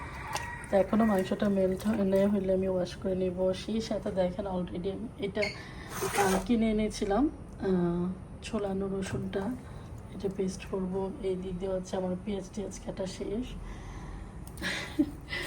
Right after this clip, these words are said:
আজকে চিন্তা করলাম আগে গিয়ে সব রান্নাবান্না শেষ করে তারপরে হচ্ছে আয়ানকে আনতে যাবো স্কুল থেকে, মানে দিতে যাব। তাহলে আসার পরে যদি,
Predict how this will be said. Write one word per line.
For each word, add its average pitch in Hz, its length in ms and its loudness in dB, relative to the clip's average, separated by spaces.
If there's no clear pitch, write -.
আজকে 196 380 -2
চিন্তা 202 380 -2
করলাম 196 220 4
আগে 185 260 4
গিয়ে 202 120 2
সব 190 260 0
রান্নাবান্না 185 440 2
শেষ 196 400 -2
করে 208 240 2
তারপরে 190 600 2
হচ্ছে 202 280 0
আয়ানকে 185 340 2
আনতে 180 260 0
যাবো 180 240 2
স্কুল - 260 -4
থেকে, 180 260 -6
মানে 180 340 2
দিতে 214 240 2
যাব। 190 340 6
তাহলে 185 540 4
আসার 202 340 4
পরে 190 220 8
যদি, 180 320 4